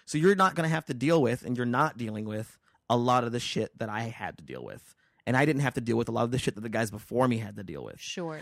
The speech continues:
Speaker 1: I didn't have to come up in the black rooms. Didn't have to.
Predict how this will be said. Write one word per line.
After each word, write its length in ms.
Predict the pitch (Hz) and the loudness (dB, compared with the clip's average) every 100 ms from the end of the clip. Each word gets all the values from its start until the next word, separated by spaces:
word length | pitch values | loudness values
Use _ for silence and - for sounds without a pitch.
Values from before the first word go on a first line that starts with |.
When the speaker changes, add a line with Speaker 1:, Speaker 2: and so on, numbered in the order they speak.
| 156 | 4
Speaker 1:
I 120 | 240 | 4
didn't 160 | 240 190 | 6 2
have 120 | 180 | 0
to 80 | 160 | 0
come 180 | - 151 | 0 0
up 100 | 143 | 0
in 80 | 117 | -2
the 60 | |
black 320 | 101 123 131 | -2 -2 0
rooms. 440 | 135 139 117 - - _ _ _ - | 2 2 2 -4 -18 _ _ _ -2
Didn't 340 | 120 170 170 - - | 2 2 2 -8 -8
have 220 | - 151 - | -4 -4 -4
to. 300 | - 117 - | -6 -4 -4